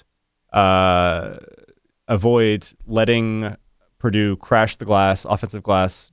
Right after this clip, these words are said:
too much and getting easy putbacks and easy dunks,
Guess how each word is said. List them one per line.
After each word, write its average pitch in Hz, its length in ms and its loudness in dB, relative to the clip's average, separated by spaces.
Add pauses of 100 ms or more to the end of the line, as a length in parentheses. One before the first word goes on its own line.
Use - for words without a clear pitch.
too - 160 -8
much 101 400 -8
and 98 140 -12
getting 95 280 -4
easy 107 400 -4
putbacks 101 600 -2
and 85 320 -14 (160)
easy 107 260 -2
dunks, 95 560 -6